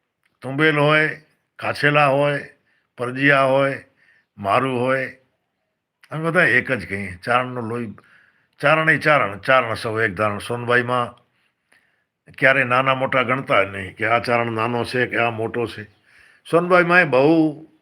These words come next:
બહુ અમને તો ચારણ બનાયા સોનબાઈમાં. અમારામાં ઘણા બધા કુરિવાજો હતા. ખાવા પીવાનું, ન ખાવાનું ખાતા, ન પીવાનું પીતા.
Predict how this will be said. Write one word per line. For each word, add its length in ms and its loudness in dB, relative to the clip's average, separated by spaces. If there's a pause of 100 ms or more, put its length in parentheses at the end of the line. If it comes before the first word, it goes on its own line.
(840)
બહુ 160 6
અમને 200 4
તો 120 4
ચારણ 380 2
બનાયા 380 4
સોનબાઈમાં. 680 -2 (1000)
અમારામાં 840 0
ઘણા 220 0
બધા 240 2
કુરિવાજો 580 0
હતા. 380 0 (880)
ખાવા 280 2
પીવાનું, 420 0
ન 120 -2
ખાવાનું 460 0
ખાતા, 560 -2 (420)
ન 120 -4
પીવાનું 460 -4
પીતા. 480 -4